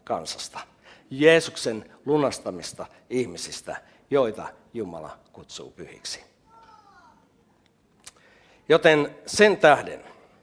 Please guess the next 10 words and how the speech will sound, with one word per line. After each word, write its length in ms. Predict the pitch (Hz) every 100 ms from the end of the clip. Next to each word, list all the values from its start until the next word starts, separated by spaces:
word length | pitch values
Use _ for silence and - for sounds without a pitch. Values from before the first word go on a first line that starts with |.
| _ _ _
Pietarin 360 | - 160 - 127
kirjeen 360 | 139 131 120 117
viides 480 | 127 107 98 - - _
luku, 440 | 135 135 101 85 - _ _ _ _ _ _ _ _ _ _ -
ensimmäinen 760 | 131 123 120 104 98 95 92 - _ _ _ -
jae. 360 | 107 90 71 - - - _ _ _ _ _ _ _ _ _ _ _ _ _ -
"Seuraavan 460 | - 202 185 147
kehotuksen 720 | 139 180 175 131 123 - 117 104 - _ _ _ _ -
minä 240 | 131 123
osoitan 520 | 135 135 120 110 107